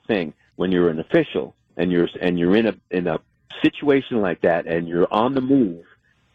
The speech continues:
the best thing to do is to stop. And that's what Mike Callahan did.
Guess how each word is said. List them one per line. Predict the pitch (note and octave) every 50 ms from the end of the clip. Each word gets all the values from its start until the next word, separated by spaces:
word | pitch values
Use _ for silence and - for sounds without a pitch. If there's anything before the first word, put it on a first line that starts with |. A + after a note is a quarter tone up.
| _ _ _ _ -
the | F#3+
best | - - G3+ G#3 - - -
thing | B2 B2 A#2+
to | - A2+ -
do | - A#2+ A2 G2 F#2 G2 -
is | F2 - - - -
to | F#3 - - - - -
stop. | - A#2+ G#2+ F#2 - - _ - - _ _ _ _ _ _ _ _ _ _ _ -
And | E2 E2+ F2+
that's | F#2+ F#2 - -
what | - F2+
Mike | G#2+ G#2+ G#2+ -
Callahan | - A#2+ A2 G#2+ A2 G#2+ G#2 G#2+ G2+ G2+ G2+
did. | A2 G#2 F2+ -